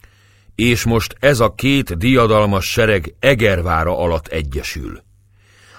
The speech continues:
A hatalmas és legyőzhetetlen császár akaratából intelek titeket,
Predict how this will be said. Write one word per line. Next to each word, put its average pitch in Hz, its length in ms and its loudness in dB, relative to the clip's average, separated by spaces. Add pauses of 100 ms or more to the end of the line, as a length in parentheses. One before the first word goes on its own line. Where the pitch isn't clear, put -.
A 87 120 -4
hatalmas 123 640 2
és 107 240 -4
legyőzhetetlen 113 880 -2
császár 101 560 -2
akaratából 90 920 -2
intelek 131 580 0
titeket, 120 600 -2